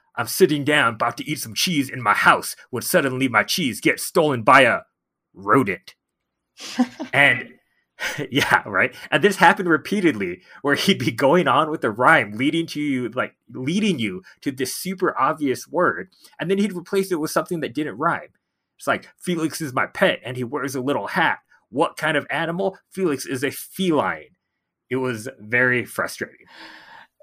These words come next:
Speaker 2: Interesting choices. <laughs> It sounds frustrating and,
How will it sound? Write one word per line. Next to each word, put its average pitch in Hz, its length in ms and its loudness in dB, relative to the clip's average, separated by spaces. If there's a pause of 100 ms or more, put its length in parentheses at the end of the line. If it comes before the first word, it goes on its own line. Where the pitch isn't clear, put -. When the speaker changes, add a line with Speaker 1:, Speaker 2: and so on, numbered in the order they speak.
(140)
Speaker 2:
Interesting 277 680 0
choices. 233 880 0
<laughs> - 40 -20 (760)
It 233 160 -6
sounds 254 360 2
frustrating 185 500 -4
and, 175 240 -12